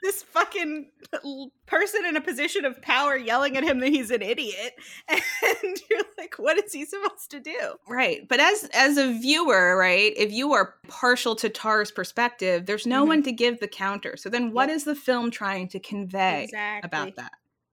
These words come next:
Speaker 1: That's why I
Speaker 2: Todd?
Speaker 1: find it to be problematic that it's so unclear the nature of her crimes. You could read in your own perspective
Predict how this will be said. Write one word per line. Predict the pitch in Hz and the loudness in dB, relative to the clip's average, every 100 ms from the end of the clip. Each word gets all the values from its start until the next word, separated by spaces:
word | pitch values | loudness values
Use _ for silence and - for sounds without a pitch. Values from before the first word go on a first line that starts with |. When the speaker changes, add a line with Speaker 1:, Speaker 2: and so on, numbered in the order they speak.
| _ | _
Speaker 1:
That's | 277 403 | -2 2
why | 370 392 226 | 6 6 6
I | 277 | 4
Speaker 2:
Todd? | |
Speaker 1:
find | 349 339 359 359 | 2 -2 -4 -6
it | - 294 - | -4 -4 -6
to | 285 | -10
be | 226 233 240 233 - _ _ _ - | -8 -10 -8 -10 -12 _ _ _ -2
problematic | 269 240 226 220 311 247 233 - 208 | 0 0 -4 -4 -4 -4 -10 -18 -8
that | 220 208 190 - _ 220 | -2 0 0 -4 _ -6
it's | 233 - | -6 -6
so | 262 240 247 - 208 | -4 -2 -2 -6 -8
unclear | 220 214 - 214 254 214 190 180 - _ _ _ _ 240 | -8 -10 -14 -14 -8 -6 -6 -8 -14 _ _ _ _ -10
the | 190 202 | -4 -4
nature | 196 220 - 196 | -4 -10 -8 -6
of | 175 - | -6 -6
her | 190 | -8
crimes. | 185 165 76 98 226 - - - - | -6 -10 -10 -14 -14 -12 -14 -16 -10
You | 233 269 | -6 -4
could | - 254 - | 0 -2 -2
read | 226 311 320 185 170 220 254 _ _ _ _ _ - | -6 -2 -4 -4 -8 -10 -12 _ _ _ _ _ -10
in | 208 | -8
your | 196 190 | -6 -4
own | 233 330 | -4 -2
perspective | 190 - 170 185 175 160 170 | -4 -6 -8 -8 -6 -6 -6